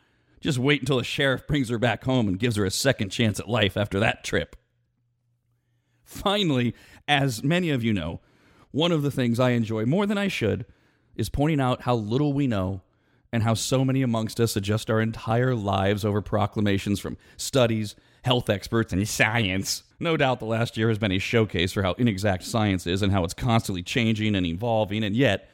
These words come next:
countless imbeciles alter their entire way of life because the health media tells them to. Eggs are good, eggs are bad, coffee's bad, coffee's good, eat more carbs, eat no carbs, take an aspirin a day to ward off heart attacks. Oh, wait, that actually makes you more prone to a heart attack, and on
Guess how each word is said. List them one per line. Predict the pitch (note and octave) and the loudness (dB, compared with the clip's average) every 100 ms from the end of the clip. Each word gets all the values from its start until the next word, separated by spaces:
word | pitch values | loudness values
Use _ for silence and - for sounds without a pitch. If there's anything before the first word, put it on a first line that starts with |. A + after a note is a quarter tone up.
| _ _ _ | _ _ _
countless | C3+ D3 C#3 A2 | 0 0 -2 -2
imbeciles | D3 B2 A2 G#2 G#2+ A2 | 0 2 0 0 0 0
alter | A2+ B2 C#3 B2 | -2 -2 0 2
their | A2 G#2 | 2 2
entire | G2 - B2+ B2+ A2+ | -2 -2 0 0 0
way | A2 | -2
of | G#2 | 0
life | B2 G2+ G#2 | 2 2 0
because | - G#2+ | 0 0
the | G2 | 0
health | - A#2+ A#2 | -2 -2 0
media | A2 C3 C3 G2 | 0 2 2 0
tells | A2+ B2 B2 G2 | -4 0 2 2
them | F#2+ E2+ | 0 -2
to. | C#2 - _ _ _ _ - | -6 -12 _ _ _ _ -2
Eggs | G2 G#2+ | 0 0
are | A#2 | -2
good, | E3+ D3 G2 - | 0 2 0 -2
eggs | E2+ G#2 A2+ | -2 -2 -4
are | |
bad, | - C3+ F#2 E2 | 2 2 2 -2
coffee's | - A2 - G2+ | 0 0 0 0
bad, | C3 C#3 C#2+ - | 2 0 -2 -4
coffee's | A2+ A2+ A2 | -4 0 0
good, | G#2 F3 F2 - | 2 2 0 -2
eat | C4 - | -4 0
more | C3+ - | 0 2
carbs, | A2 D#2 D2 - | 0 0 -2 -2
eat | B2+ - | -4 0
no | D3+ | 0
carbs, | D#3+ B3 C#4 F2+ - - - - | 0 -2 -2 -4 -8 -18 -20 -4
take | A2 - | -2 0
an | |
aspirin | B2+ B2 - D#3 | 0 0 0 -2
a | |
day | A#3+ A#3+ | 0 2
to | D3 | 0
ward | D#3 F3+ | 0 0
off | F#3+ | -2
heart | A3 A#3 | -2 -2
attacks. | F#3 C3 - | -2 -2 0
Oh, | C4+ | -2
wait, | D#3 C4 - | 0 0 0
that | F#3+ F#3 | -2 -2
actually | - G3 | -2 0
makes | F3+ - | 0 0
you | |
more | G3 G3+ | -4 -2
prone | A#3 A#3 F3+ | 0 0 2
to | B2+ | 2
a | |
heart | B2+ G2+ | 2 2
attack, | G#2+ D#2+ C#3+ | 0 -2 0
and | D#3 | 0
on | F3+ C3+ G2+ | 2 0 0